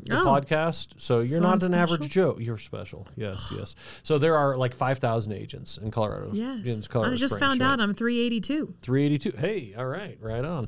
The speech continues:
Speaker 2: High
Speaker 1: That's,
Speaker 2: five.
Speaker 1: that, let's high five
Speaker 2: Yeah,
Speaker 1: that.
Speaker 2: I
Speaker 1: Three,
Speaker 2: like that.
Speaker 1: three eighty,
Speaker 2: Yeah, I,
Speaker 1: three eighty-two.
Speaker 2: I guess.
Speaker 1: That'll do it, right?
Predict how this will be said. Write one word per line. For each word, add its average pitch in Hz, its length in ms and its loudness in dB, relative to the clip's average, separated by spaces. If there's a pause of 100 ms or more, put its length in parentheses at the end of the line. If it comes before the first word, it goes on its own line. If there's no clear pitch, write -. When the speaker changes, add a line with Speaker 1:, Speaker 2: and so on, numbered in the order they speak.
(120)
Speaker 2:
High 214 100 -4
Speaker 1:
That's, 269 300 -4
Speaker 2:
five. - 40 -20 (200)
Speaker 1:
that, 113 160 -2
let's 117 160 -6
high 123 140 4
five 131 320 2
Speaker 2:
Yeah, 143 80 6
Speaker 1:
that. 202 140 6
Speaker 2:
I 120 40 -2
Speaker 1:
Three, 151 260 -2
Speaker 2:
like 143 120 0
that. 190 160 6
Speaker 1:
three 147 80 8
eighty, 151 200 4
Speaker 2:
Yeah, 143 80 2
I, - 40 0
Speaker 1:
three 151 220 4
eighty-two. 196 380 4
Speaker 2:
I 196 120 2
guess. 190 520 -2
Speaker 1:
That'll 123 200 2
do 147 220 4
it, 101 120 -4
right? 120 300 4